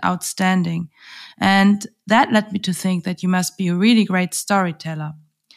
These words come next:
I found a presentation that you did on your blog, which is called How Do You Turn Your Information Monster into a Story Rainbow?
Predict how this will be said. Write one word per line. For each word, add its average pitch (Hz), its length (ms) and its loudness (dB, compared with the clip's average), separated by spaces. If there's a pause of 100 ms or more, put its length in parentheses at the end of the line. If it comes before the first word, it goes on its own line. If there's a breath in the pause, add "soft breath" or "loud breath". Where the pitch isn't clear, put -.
(260 loud breath)
I 208 60 -4
found 285 300 2
a - 40 -4
presentation 220 640 0
that 196 160 0
you 180 80 -8
did 214 180 0
on 196 140 4
your 180 80 0
blog, 202 360 0
which 190 200 -6
is 190 160 -4
called 190 480 -2 (280 loud breath)
How 262 280 2
Do 247 120 -4
You 233 140 2
Turn 226 460 2
Your 208 220 4
Information 202 600 2
Monster 180 400 0
into 190 200 -4
a 190 60 -4
Story 214 380 0
Rainbow? 165 680 -6